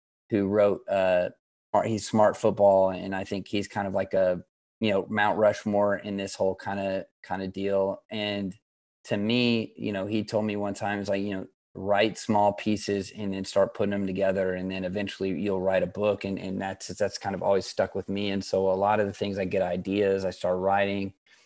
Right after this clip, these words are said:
I put, I put things together, you know, the breakdown book that I put out during the, the lockdown, I had had that sitting around, oh, for probably a,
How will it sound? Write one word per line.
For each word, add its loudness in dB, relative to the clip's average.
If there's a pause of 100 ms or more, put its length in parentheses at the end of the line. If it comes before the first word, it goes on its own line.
(120)
I 2
put, -2
I 2
put -4
things -2
together, 4 (500)
you 2
know, 2 (720)
the 8
breakdown 8
book 8
that 8
I 6
put 4
out 6
during 0
the, 2
the 2
lockdown, 2 (280)
I 6
had 8
had 4
that 2
sitting -2
around, -2 (440)
oh, 8
for -2
probably 2
a, -6